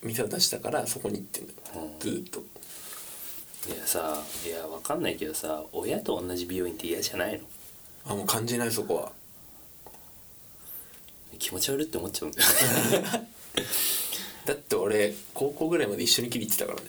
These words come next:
Speaker 2: えー、キモ。
Speaker 1: 母親と。
Speaker 2: キモ。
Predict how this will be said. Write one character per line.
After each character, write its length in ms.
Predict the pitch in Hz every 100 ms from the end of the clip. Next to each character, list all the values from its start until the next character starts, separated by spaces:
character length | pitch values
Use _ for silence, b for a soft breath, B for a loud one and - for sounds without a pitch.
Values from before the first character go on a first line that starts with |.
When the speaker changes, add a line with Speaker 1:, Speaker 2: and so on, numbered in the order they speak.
| -
Speaker 2:
え 40 | 104
ー、 600 | 98 101 104 110 113 107
キ 260 | - 95
モ。 180 | 98 117
Speaker 1:
母 220 | 110 110
親 200 | 104 101
と。 160 | 98 101 -
Speaker 2:
キ 720 | - - 107 113 135 147 156
モ。 480 | 165 175 180 180